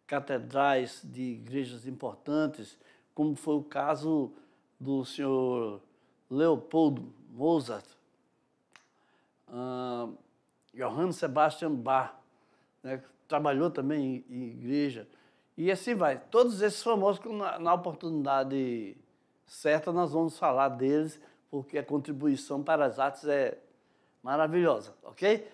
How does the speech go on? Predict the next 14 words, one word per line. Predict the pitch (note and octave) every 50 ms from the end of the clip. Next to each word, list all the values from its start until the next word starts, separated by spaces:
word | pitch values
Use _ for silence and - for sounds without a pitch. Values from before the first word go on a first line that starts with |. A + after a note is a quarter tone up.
| - _ _ -
Voltamos | D3+ E3 E3 F#3+ A3+ A#3+ A#3 G#3+ G3
lá | G3+ G3+ G3+
na | G3 G3
nossa | G3 G3 F#3+ - G#3 F#3
tela, | D#3+ - F#3+ G3+ G3 F#3+ F#3+ F#3 F#3 - - - - _ -
a | F3+ D#3
gente | D3 E3 E3+ E3 E3 F3 F3+ F3 E3 E3 - - - _ _ _ _ _ _ _ _ _ _ _ _ _ _ _ _ _ _ _ _ _ _ _ _ _ _ _ _ _ _ _ _ _ -
parar | F#3 E3+ E3 E3 E3
um | E3+ E3
pouquinho | E3 - D#3+ D3 - F3+ E3
aqui, | D#3 D#3+ - - - - - _
aqui | - E3+ E3+ D3+
com | - E3+ D#3+
essa | D#3 D#3 D3 - - D3+ C#3+ C3 A#2 - -